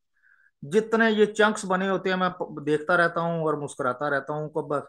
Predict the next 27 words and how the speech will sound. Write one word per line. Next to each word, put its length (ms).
नाइंटी 340
परसेंट 320
मनी 260
के 80
साथ 240
ही 60
जोड़ा 220
होता 240
है 120
कि 120
इसका 240
मनी। 240
हाथ 380
में 220
ज्यादातर 460
लाइनें 360
करैक्टर 340
लाइनें 320
होती 280
हैं। 120
ये 400
एक 180
जब 220
लाइन 400
आपकी 260
ये 140
देखें, 460